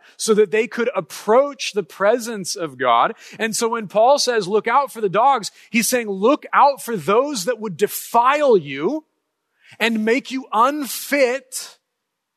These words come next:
for God's presence." Look out for those whose, whose doctrine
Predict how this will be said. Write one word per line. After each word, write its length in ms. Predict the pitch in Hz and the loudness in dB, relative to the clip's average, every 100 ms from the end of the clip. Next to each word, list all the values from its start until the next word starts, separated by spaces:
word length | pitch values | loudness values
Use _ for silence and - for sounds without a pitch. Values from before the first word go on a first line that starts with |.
| _ _ | _ _
for 240 | - - 160 | -4 0 2
God's 340 | 170 160 - | 2 0 -6
presence." 680 | - 131 117 - - - - _ _ _ _ _ _ _ _ _ _ _ _ - | -12 -12 -12 -20 -20 -20 -20 _ _ _ _ _ _ _ _ _ _ _ _ 4
Look 220 | 214 240 | 4 6
out 320 | 196 254 294 214 | 4 4 2 -2
for 180 | 240 | -2
those 540 | 214 214 240 233 185 - _ _ | 2 4 2 0 -6 -12 _ _
whose, 320 | - 233 208 - _ | 0 0 0 -6 _
whose 260 | 226 190 | -8 -8
doctrine 760 | 143 208 233 262 - 240 220 | 0 4 4 2 -4 -4 -4